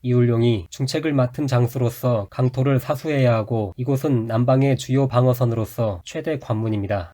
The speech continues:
"전라수군과 힘을 합쳐 왜적을 쳐부숴야지, 도망은 직분과 국가에 대한 배신 행위입니다."라고 항언하여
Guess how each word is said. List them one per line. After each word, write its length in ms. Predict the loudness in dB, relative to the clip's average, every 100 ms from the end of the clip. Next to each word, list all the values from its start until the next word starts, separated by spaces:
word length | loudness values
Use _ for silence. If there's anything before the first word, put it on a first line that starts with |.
| _
"전라수군과 800 | -2 2 2 0 -4 -2 2 2
힘을 260 | 0 -4 -4
합쳐 480 | -4 -2 0 0 -2
왜적을 320 | -2 0 0
쳐부숴야지, 800 | -2 -6 -2 0 0 0 -2 -4
도망은 580 | 2 4 4 2 0 -4
직분과 600 | -12 -8 -4 -2 2 0
국가에 380 | 0 -4 -2 0
대한 380 | 0 0 -2 -2
배신 320 | -2 0 0
행위입니다."라고 880 | 2 2 0 -2 -4 -6 -6 -2 0
항언하여 680 | 2 2 4 2 0 -2